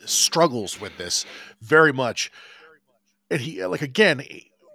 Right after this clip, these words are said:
he's on his own throughout mo-, much of the movie until Ganja shows up and, you know, they have this very, very brief, very intense kind of affair, but it's juxtaposed with these scenes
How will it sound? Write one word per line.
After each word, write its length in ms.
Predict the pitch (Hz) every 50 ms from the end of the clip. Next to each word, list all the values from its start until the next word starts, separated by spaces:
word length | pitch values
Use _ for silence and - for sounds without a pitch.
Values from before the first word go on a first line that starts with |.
| - -
he's 380 | - - - - 240 233 190
on 140 | 214 180 175
his 140 | 165 139 123
own 260 | 165 170 165 139 117
throughout 380 | - - 135 135 123 120 113 117
mo-, 200 | 127 135 143 143
much 240 | - 147 147 - -
of 60 | 131
the 60 | 110
movie 400 | 107 135 165 165 143 113 104 104
until 220 | 110 107 - 196 170
Ganja 380 | 143 165 151 165 160 135 131
shows 360 | 123 - 123 107 104 95 87 98
up 220 | 98 90 - -
and, 260 | 98 87 92 101 127
you 100 | - 131
know, 140 | 117 104 101
they 140 | 98 120 117
have 180 | 120 120 110
this 160 | 107 120 - -
very, 260 | - 156 170 160 131 107 107 _ _ - 123
very 240 | 123 156 131 131 120
brief, 440 | 110 110 147 175 190 196 180 -
very 260 | - 120 139 131 123 110
intense 560 | 104 101 - - - - 170 165 143 - -
kind 160 | - 143 131
of 80 | 113 107
affair, 500 | 101 - - 151 156 143 117 92 87 - - - - - - - - _ -
but 140 | - 147 143
it's 180 | 131 117 - -
juxtaposed 760 | - - - 190 - - - 156 - 147 127 127 117 -
with 120 | - 120 104
these 120 | 110 104
scenes 500 | - - - 165 160 151 135 123 110 -